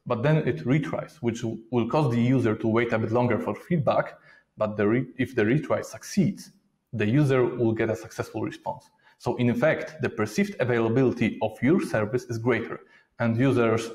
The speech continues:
love availability. But before retrying a request, you must answer two questions. First,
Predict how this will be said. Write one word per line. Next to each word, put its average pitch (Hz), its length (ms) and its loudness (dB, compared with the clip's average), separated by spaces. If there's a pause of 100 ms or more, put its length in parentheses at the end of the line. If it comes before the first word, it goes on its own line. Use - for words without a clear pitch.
love 120 420 2
availability. - 760 -6 (440)
But 110 340 -6
before 170 300 2
retrying 113 400 2
a 101 80 -2
request, - 360 -4 (460)
you 131 120 2
must 160 260 0
answer 117 400 -2
two 139 100 0
questions. - 520 -8 (140)
First, - 400 -2